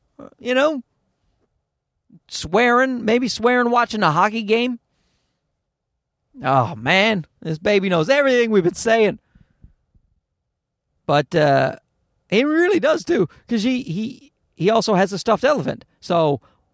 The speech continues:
when I freak out, I realize he, he, he actually went and got the penguin. I said, "Où est ton éléphant? Where's your elephant?"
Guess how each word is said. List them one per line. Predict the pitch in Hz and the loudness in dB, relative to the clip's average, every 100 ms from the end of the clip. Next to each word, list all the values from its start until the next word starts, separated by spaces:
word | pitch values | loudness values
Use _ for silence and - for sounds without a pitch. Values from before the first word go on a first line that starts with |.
| _ - | _ -10
when | 147 160 185 170 | -4 0 2 2
I | 147 | 0
freak | 135 196 208 - | 0 -2 -2 -2
out, | 226 214 - - | 0 0 -2 -4
I | 151 147 | -2 -2
realize | 147 160 180 156 143 - - _ | -2 -2 0 2 0 -4 -14 _
he, | - 131 139 | -10 -6 -6
he, | - 127 120 | -6 -4 0
he | 127 131 127 135 | 0 0 -2 -2
actually | 139 156 | 0 0
went | 139 143 | 0 0
and | |
got | 135 | -2
the | - | -2
penguin. | 151 226 156 - _ - | -4 -4 -6 -8 _ -6
I | 143 | -4
said, | 127 147 | 0 0
"Où | 165 175 | 2 2
est | 202 | 2
ton | 180 190 208 | 0 0 2
éléphant? | 226 233 277 349 277 - _ _ _ _ _ _ - | 0 0 0 0 -2 -10 _ _ _ _ _ _ -4
Where's | 233 269 220 | -2 0 0
your | 302 | 0
elephant?" | 311 220 151 | 0 -2 -4